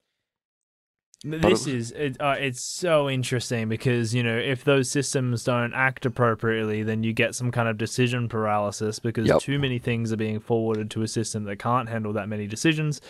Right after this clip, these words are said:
Speaker 2: Yep.
Speaker 1: uh, quickly, um, and therefore it becomes difficult to do things like go to the toilet without peeing yourself.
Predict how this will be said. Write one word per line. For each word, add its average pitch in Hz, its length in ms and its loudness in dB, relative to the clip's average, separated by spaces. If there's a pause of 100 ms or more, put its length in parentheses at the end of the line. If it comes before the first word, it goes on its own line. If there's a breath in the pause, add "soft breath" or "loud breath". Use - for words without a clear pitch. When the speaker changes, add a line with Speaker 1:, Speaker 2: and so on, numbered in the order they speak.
(160 loud breath)
Speaker 2:
Yep. 87 180 6 (220 soft breath)
Speaker 1:
uh, 113 360 4
quickly, 196 460 2 (420 soft breath)
um, 120 540 2
and 113 440 0
therefore 113 420 4
it 110 60 -2
becomes 113 340 -2
difficult 107 360 -2
to - 80 -8
do 107 140 0
things 107 280 -4
like 101 140 -2
go 101 120 0
to 101 60 -2
the 101 80 -4
toilet 104 320 -2
without 101 220 -4
peeing 107 260 -2
yourself. 104 420 -4